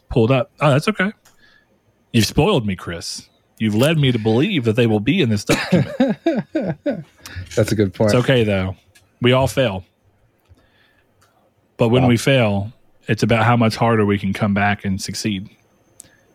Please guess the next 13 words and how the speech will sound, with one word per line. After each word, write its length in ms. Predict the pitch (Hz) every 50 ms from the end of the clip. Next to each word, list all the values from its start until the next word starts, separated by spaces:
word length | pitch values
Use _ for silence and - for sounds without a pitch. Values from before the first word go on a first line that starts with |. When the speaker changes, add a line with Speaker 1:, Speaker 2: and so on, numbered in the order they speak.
| _ _ _ _ _ _ _ _ _ -
Speaker 2:
Okay, 420 | 110 127 - - 139 131 113 107 101
The 140 | 98 98 95
Rock. 540 | 95 95 95 92 92 101 107 - - - - _ _ _ - - - - - - - - _ -
Speaker 1:
<laughs> 40 | - - - 880 - - - 932 - 1077 - - 679 640 640 719 740 807 855 855 807 807 _ _ _ _ _ _ _ _ - - - - - - - - - - - - - - - - - _ _ _ _ _ _ -
Listen, 420 | 120 123 143 147 - - 101 92
man. 340 | 95 98 95 95 98 113 123 - _ _ _ _ - - - - - _ _
Oh, 80 | 175 226
Speaker 2:
It's 80 | 262
about 180 | 180 104 101 -
drive. 500 | - 143 123 113 113 110 101 95 98 98
It's 140 | 95 - -
Speaker 1:
well, 100 | 131
Speaker 2:
about 40 | 147